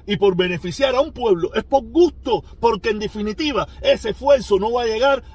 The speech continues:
a la mayor parte del pueblo. Un pe-, un sector muy pequeño va a ser, va, va a sentirse beneficiado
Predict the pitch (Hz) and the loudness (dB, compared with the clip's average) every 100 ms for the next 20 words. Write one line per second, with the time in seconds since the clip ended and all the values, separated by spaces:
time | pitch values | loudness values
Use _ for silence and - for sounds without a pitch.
0 | - 170 170 175 233 240 - 247 220 214 | -4 -2 -2 0 2 2 0 -2 0 2
1 | 180 147 190 180 143 139 151 220 180 208 | 2 4 4 4 4 -4 -6 -8 -4 -4
2 | 269 220 269 220 139 147 214 269 240 233 | -2 -2 0 0 -2 -6 0 0 0 -4
3 | 226 294 - - - 110 160 175 208 127 | -4 -6 -6 -18 -12 -4 -4 0 0 0
4 | 147 160 160 165 208 190 254 226 180 170 | -4 -4 -4 -2 -2 -2 -6 0 0 0
5 | 156 151 262 240 | -4 0 0 0